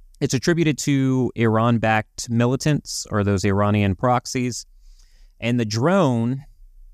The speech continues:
possibly came from Syria. Now, Iran denied any involvement,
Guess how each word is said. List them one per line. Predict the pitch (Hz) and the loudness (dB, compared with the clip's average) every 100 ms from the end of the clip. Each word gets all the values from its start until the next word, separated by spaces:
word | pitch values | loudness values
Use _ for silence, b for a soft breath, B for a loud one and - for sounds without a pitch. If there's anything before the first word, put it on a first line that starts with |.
| - - | -20 -20
possibly | - 131 135 - 127 120 | -4 0 0 -2 -2 -2
came | 127 117 | 0 0
from | 113 - 98 | 0 -2 -2
Syria. | - 113 - - - - - - - | 0 -2 -2 -8 -12 -16 -20 -20 -8
Now, | 131 117 | -2 0
Iran | 95 110 131 139 143 | 2 2 2 2 2
denied | 127 113 110 - | 0 0 0 -2
any | 117 131 | 0 2
involvement, | 113 101 92 87 98 101 | 0 0 0 -2 -4 -6